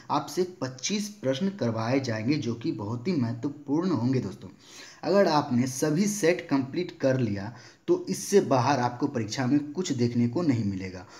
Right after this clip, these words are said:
और आप किसी भी परीक्षा के लिए तैयार हो जाएंगे दोस्तों। तो अ-, अंत तक वीडियो देखिएगा दोस्तों, उम्मीद है ये वीडियो आपको पसंद आएगा। तो चलिए शुरुआत करते हैं। हमारा पहला प्रश्न,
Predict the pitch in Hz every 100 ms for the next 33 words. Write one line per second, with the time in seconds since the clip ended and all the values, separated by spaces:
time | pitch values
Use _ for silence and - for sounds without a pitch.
0 | - 135 143 160 160 - 147 214 185 -
1 | 123 113 123 117 113 131 147 113 104 104
2 | 95 95 98 98 101 - 185 - - -
3 | - - 117 117 117 - - - - _
4 | 110 104 - - 127 127 127 151 165 143
5 | 139 147 151 151 156 160 156 156 214 233
6 | - _ _ _ _ _ - - - 123
7 | 160 170 156 120 120 117 117 120 131 165
8 | 160 156 196 196 - 143 185 - 160 151
9 | 156 165 127 107 101 - 120 156 175 190